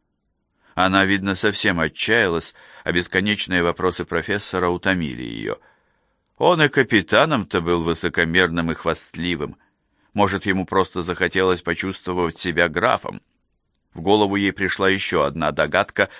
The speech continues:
хотя, похоже, она сомневалась. А, возможно, он и был графом. Просто скрыл это в свой первый приезд.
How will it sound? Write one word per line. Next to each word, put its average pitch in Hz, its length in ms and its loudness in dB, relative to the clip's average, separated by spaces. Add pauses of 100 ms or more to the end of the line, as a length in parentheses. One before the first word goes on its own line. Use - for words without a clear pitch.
(240)
хотя, 147 240 0
похоже, 135 480 0
она 123 220 0
сомневалась. 87 760 -4 (800)
А, 73 240 -4
возможно, 92 800 0
он 95 240 0
и 90 80 0
был 110 360 0
графом. 127 720 -2 (1040)
Просто 120 420 2
скрыл 156 500 -2
это 139 200 0
в 127 60 -10
свой 135 300 -4
первый 110 560 2
приезд. 113 600 -8